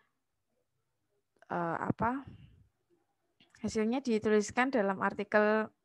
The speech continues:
nggak usah panjang-panjang, sekitar delapan ratus sampai seribu dua ratus kata saja sudah cukup. Dan itu yang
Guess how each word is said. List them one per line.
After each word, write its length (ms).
nggak 160
usah 220
panjang-panjang, 840
sekitar 640
delapan 320
ratus 400
sampai 480
seribu 320
dua 320
ratus 240
kata 400
saja 320
sudah 320
cukup. 640
Dan 420
itu 240
yang 240